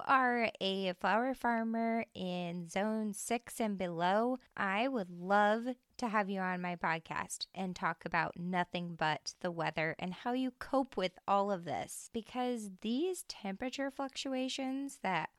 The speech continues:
we are experiencing here where I live is insanity. So when you type in my zip code, I come up as eight B. Total lie. I am one hundred percent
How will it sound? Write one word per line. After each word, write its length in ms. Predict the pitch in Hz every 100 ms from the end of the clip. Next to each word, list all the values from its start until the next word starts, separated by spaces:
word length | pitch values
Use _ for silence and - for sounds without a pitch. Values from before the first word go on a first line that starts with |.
| -
we 200 | 208 208
are 160 | 226
experiencing 1300 | 240 - - 196 185 185 202 220 - 240 240 240 240
here 680 | 226 247 214 214 233 247 262 -
where 220 | 190 190 175
I 120 | 190
live 560 | 190 214 233 254 247 240 -
is 560 | 190 190 190 185 185 -
insanity. 1120 | 202 190 - - 180 160 151 156 82 85 - -
So 360 | - 285 269
when 200 | 262 277
you 100 | 311
type 280 | 320 311 392 440
in 80 | 392
my 180 | 269 240
zip 240 | 202 208 -
code, 380 | 208 160 165 175
I 160 | - 226
come 300 | 254 277 247
up 200 | 220 214
as 220 | 196 180 -
eight 200 | 175 170 -
B. 240 | 151 156 -
Total 340 | - 226 190 175
lie. 300 | 160 160 170 _
I 80 | 247
am 420 | 285 262 220 202 185 -
one 180 | 240
hundred 380 | 240 226 240 247
percent 500 | 240 247 - 202 202